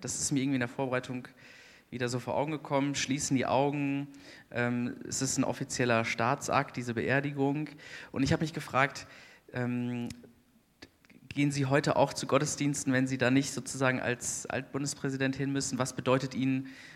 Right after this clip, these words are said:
ähm, Form von christlicher Frömmigkeit, Gottesdienst, Beten? Wie, wie kann ich mir das bei Ihnen vorstellen?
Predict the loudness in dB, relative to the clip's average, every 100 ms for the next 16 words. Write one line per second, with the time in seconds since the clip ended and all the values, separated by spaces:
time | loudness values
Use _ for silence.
0 | -10 -4 -2 -2 -4 -6 -12 -20 -20 -12
1 | 2 4 4 0 -4 -4 -6 -6 0 0
2 | 0 0 -2 -2 -6 -4 -4 -2 -4 -4
3 | -6 -6 -6 -4 -4 -2 -4 -4 -6 -6
4 | -8 -8 -8 -8 -8 -6 -6 -4 -4 -4
5 | -6 -6 -6 -8